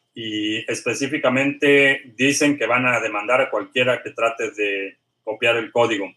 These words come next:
Entonces no es un código open source. Lo que van a tener es una serie de apis, ah,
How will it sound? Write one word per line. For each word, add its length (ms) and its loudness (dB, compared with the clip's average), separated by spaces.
Entonces 460 -6
no 120 0
es 140 0
un 140 -2
código 400 0
open 200 -6
source. 440 2
Lo 180 -2
que 80 0
van 160 4
a 120 2
tener 260 0
es 140 -2
una 160 0
serie 300 0
de 120 0
apis, 720 0
ah, 360 -4